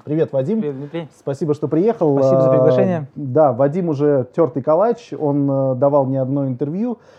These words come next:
Speaker 1: поэтому, я думаю, разговор с ним получится легким, интересным, насыщенным, потому что поговорить он очень любит, как и я.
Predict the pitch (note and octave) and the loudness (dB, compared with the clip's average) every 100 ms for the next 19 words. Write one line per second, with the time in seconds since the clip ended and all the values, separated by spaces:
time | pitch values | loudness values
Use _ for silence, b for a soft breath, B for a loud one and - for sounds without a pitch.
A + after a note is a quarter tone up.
0 | B C3 D3+ D#3 D3 C#3+ C#3 C#3 C3+ C3 | B 0 0 0 0 2 0 0 -2 -2
1 | C#3+ C#3+ - C3 A#2 - - C3+ C#3+ - | -2 -4 -4 -6 -6 -14 -4 -2 -2 -6
2 | _ C3+ G3+ A#3+ - C3+ A#2+ - C3 A#2 | _ -4 -2 -4 -6 -6 -6 -8 -10 -4
3 | D3+ A3+ A3+ E3 C#3 B2 B2 A3 - D#3+ | 0 0 -2 -4 -2 -4 -4 -6 -6 -8
4 | C#3 B2+ B2+ C3+ C3+ B2+ C3+ E3+ E3+ C#3 | -4 -4 -6 -8 -10 -2 0 0 -4 -6
5 | C3 C3 C3+ A3+ G#3 - D3+ D#3+ D#3+ D3 | -6 -8 -6 -4 -6 -6 -6 -2 -2 -2